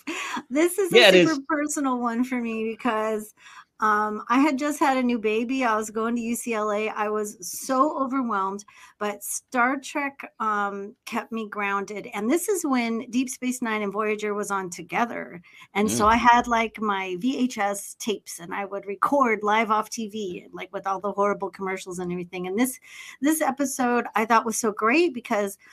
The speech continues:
Speaker 1: um, Andy Dick had kind of been, you know, you know, kind of a shifty guy b-, in real life, but here he was just really doing well. Um, and in this Voyager, in, I mean, this, yeah, this Voyager episode, but, um,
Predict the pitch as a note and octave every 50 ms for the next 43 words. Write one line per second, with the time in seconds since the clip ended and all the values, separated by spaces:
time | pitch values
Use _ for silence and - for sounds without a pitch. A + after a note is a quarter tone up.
0 | - - - - - G#3 A3 A3 A3 G#3+ G#3 G#3 A3 - _ _ _ _ - -
1 | A#3+ A#3+ A#3+ A#3+ A#3 G#3+ G#3+ A#3 A#3+ A#3 - A#3+ G#3+ G3+ - - G#3 G#3 G#3 G3+
2 | G#3 A#3 B3 C4+ B3+ C4+ D4 E4+ F#4 F4+ E4 D4+ D4 C#4+ C#4+ C#4+ C#4+ C#4 C#4+ C#4+
3 | B3+ B3+ B3+ C4 C4 B3+ B3+ - C4 C4+ B3 C4 B3+ - - C4 B3+ - - C4
4 | B3 - B3 A#3+ A#3 A3+ A#3 A#3 A3+ G#3+ G#3+ - - _ _ - G#3+ G#3+ G#3 G#3+
5 | B3 C4+ D4 D4 C#4+ C#4 D4 C#4 C#4+ A#3+ G3+ G3+ - - C#4+ C#4+ B3+ C#4 C4+ B3
6 | G#3+ G#3 G3 F#3+ F#3+ F#3 F#3 - - - G#3 G#3 G3 G3+ - A3 G#3+ G#3 G#3+ G#3+
7 | G#3+ G#3 G3 F#3+ F#3+ F#3+ F#3+ F#3 F3+ F3+ F3+ F3 _ _ - - _ - - _
8 | - F#3+ G3+ G3 G3 G3 G3 G3 G3 A3 A#3 G#3+ G#3 G3+ G3 G3 F#3+ - - -
9 | _ - G3 G3 F#3+ F#3+ F#3 F#3 F#3+ F#3 F#3 F#3 - _ - G3 F#3 - - G#3+
10 | G#3 G#3 G3 F#3+ F#3+ G3 F#3+ - G#3 F#3 F3+ F3 F3 F#3+ F#3 F3+ - F#3+ F#3 F#3
11 | F3+ F#3+ F#3 - F3+ F3 F#3+ F3+ - - F#3 F#3 F#3 F3+ - F#3 F#3 F#3+ G3 F#3+
12 | F#3+ F#3+ F#3+ G3